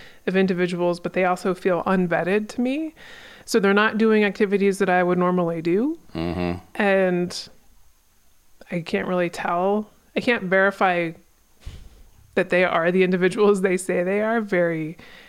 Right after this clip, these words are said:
Speaker 1: effectively, I
Speaker 2: That is
Speaker 1: guess.
Speaker 2: an issue, yeah.
Speaker 1: So that's,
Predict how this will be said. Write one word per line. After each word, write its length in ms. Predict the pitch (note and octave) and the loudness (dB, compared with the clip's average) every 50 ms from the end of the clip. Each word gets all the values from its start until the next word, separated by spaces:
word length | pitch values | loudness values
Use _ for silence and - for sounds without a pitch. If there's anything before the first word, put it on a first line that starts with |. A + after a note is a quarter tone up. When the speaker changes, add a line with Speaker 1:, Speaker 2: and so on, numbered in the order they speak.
| - - - F#3 | -20 -10 -6 -6
Speaker 1:
effectively, 880 | F#3 - - - - - - A3 G#3+ A3 A#3 A#3+ B3+ C4 C#4+ C#4 C4 - - - - _ _ _ - - - | -6 -4 -6 -8 -6 -4 -4 -2 -2 0 -2 -2 -2 -2 -4 -4 -8 -10 -18 -20 -20 _ _ _ -20 -6 0
I 60 | G3+ | 2
Speaker 2:
That 80 | F#3+ F#3+ | 4 4
is 160 | G#3+ A#3+ - | 4 4 2
Speaker 1:
guess. 20 | G#2 | 2
Speaker 2:
an 100 | G#2+ G#2+ | 0 0
issue, 400 | G2 E2+ - - D#2 D2+ D2 - - - - - | 0 -2 -4 -4 -4 -4 -4 -6 -10 -14 -10 -6
yeah. 220 | D#2+ D#2+ D#2+ D2+ | -2 -2 0 0
Speaker 1:
So 640 | - G3+ G3 F#3 F3 E3+ E3 D#3+ D#3+ D#3+ D#3+ D#3+ F3 F3+ - _ | 0 0 0 0 0 0 0 0 -2 -2 -4 -6 -8 -12 -10 _
that's, 360 | - G3+ G#3+ A3+ - - - | -2 0 0 0 -2 -6 -12